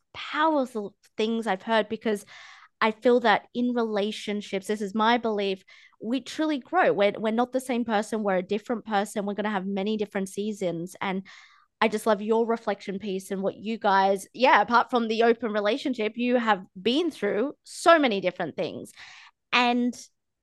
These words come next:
I think that if you are both, I believe both parties need to be at that level of consciousness. Do you agree?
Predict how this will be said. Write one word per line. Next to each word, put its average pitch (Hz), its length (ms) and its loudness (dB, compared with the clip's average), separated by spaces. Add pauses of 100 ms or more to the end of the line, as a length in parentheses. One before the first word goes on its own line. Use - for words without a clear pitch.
(120)
I 233 80 2
think 254 240 -2
that 220 220 -2
if 247 160 -4 (320)
you 247 240 0
are 202 260 2
both, 233 340 4 (400)
I - 60 0
believe 226 300 0
both 220 220 -2
parties 226 380 -2
need 196 200 -6
to 202 80 -6
be 185 180 -2
at - 100 -2
that - 180 -2
level 175 280 -4
of - 140 -10
consciousness. - 920 -12
Do 214 100 -10
you 202 140 -2
agree? 190 380 -4